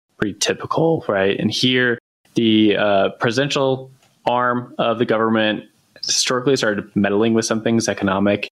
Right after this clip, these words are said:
and that is not favorable towards Congress, which is supposed to act on these things and actually pass legislation. People get a little upset. They think, like, Congress is taking too long. And so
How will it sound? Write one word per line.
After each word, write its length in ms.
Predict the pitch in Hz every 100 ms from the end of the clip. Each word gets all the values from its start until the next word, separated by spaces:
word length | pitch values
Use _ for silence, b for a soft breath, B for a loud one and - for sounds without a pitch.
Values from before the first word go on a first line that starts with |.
| _ _ -
and 440 | 104 101 98 98
that 300 | 101 104 - 117
is 180 | 110
not 220 | 113 107 -
favorable 560 | 113 104 - 101 101
towards 280 | - 104 95
Congress, 480 | - 110 117 98 -
which 120 | -
is 60 | -
supposed 240 | 104 98
to 120 | -
act 240 | 107 110 101
on 80 |
these 180 | 98 95
things 240 | 95 95 -
and 100 | 104
actually 280 | 98 -
pass 380 | - 101 104 -
legislation. 680 | 107 101 98 101 101 95 98 _ _ _ _ -
People 240 | - 107
get 200 | 107 101
a 40 |
little 180 | 98 98
upset. 440 | 95 147 147 139 -
They 80 |
think, 260 | 104 98 -
like, 140 | 90
Congress 360 | - 101 98 98
is 100 | 98
taking 280 | - 98 92
too 140 | 98
long. 400 | 101 101 101 98
And 100 | 92
so 180 | 104